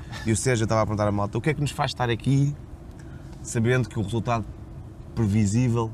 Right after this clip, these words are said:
mais provável, não será positivo?" E, e o motivo era, "Estamos todos juntos, ver o Benfica." Ah, eu acho que, calhar, o que acontece, a certa altura pareceu que outra coisa era possível. Até o minuto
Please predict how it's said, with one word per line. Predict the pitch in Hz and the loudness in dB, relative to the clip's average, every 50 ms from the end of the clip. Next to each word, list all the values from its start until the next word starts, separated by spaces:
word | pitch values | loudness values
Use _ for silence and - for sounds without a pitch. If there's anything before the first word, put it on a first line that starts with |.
| - | -4
mais | - 104 107 110 90 - | 0 2 2 2 2 0
provável, | - - 113 104 92 104 104 110 110 101 104 104 101 101 - - - - - - - - - - - - - - - - - - | -2 -4 -2 0 2 4 4 4 4 2 0 -2 -4 -6 -8 -12 -14 -16 -16 -14 -14 -14 -14 -14 -14 -16 -16 -16 -16 -14 -10 -4
não | - 98 101 95 | -2 0 0 0
será | - 98 95 - | 0 0 -2 -2
positivo?" | - - 76 - 69 69 - - - - | -2 -4 -6 -4 -6 -10 -10 -12 -10 -8
E, | 78 73 71 65 55 53 50 50 62 - - 80 | -6 -6 -6 -6 -6 -8 -8 -8 -8 -6 -6 -4
e | 85 85 | -2 -2
o | |
motivo | 95 92 - - 110 104 104 113 | -2 -2 0 0 0 0 2 0
era, | 117 117 120 | 0 0 -2
"Estamos | 127 - 120 117 110 - | -4 -2 -2 -2 0 0
todos | - 120 107 101 | 0 0 0 2
juntos, | 113 127 135 139 135 123 - - - - - - - - - - - - - | 2 2 4 2 2 0 -2 -8 -14 -16 -16 -14 -14 -14 -14 -16 -14 -6 -2
ver | 104 113 | 2 2
o | 104 90 | 4 4
Benfica." | 104 107 95 - - 131 127 120 123 - 127 120 120 120 - - - - - - - - - - | 4 2 2 2 2 2 2 2 0 0 0 0 0 -2 -6 -12 -14 -14 -14 -14 -14 -14 -14 -14
Ah, | - - - - - - - - - - - - - - - - - - - - - | -12 -12 -10 -10 -10 -10 -12 -12 -12 -14 -14 -16 -16 -16 -14 -14 -14 -14 -14 -10 -6
eu | - | -4
acho | 120 - | -4 -2
que, | - | 0
calhar, | 151 139 117 | 2 2 2
o | 98 | 0
que | 120 | 0
acontece, | 107 127 127 120 113 135 143 135 - 131 | 0 0 0 0 0 0 0 -2 -2 -4
a | |
certa | - 147 131 139 | -4 -2 0 0
altura | 135 120 - 143 135 | 0 2 2 0 0
pareceu | - - 139 123 - - 147 143 135 123 - - - - - - - - - | 0 0 -2 -2 0 0 2 2 2 0 -2 -8 -16 -16 -16 -16 -16 -14 -10
que | - - | -2 -2
outra | 147 135 - 131 120 | 0 0 0 -2 -2
coisa | - 131 117 | 0 0 0
era | 120 113 | 0 0
possível. | - - - 98 90 85 | -2 -4 -6 -6 -4 -4
Até | 85 - - 92 | -4 -4 -4 -2
o | |
minuto | 92 98 95 92 - - - - 92 | -2 0 -2 -2 -4 -8 -10 -10 -8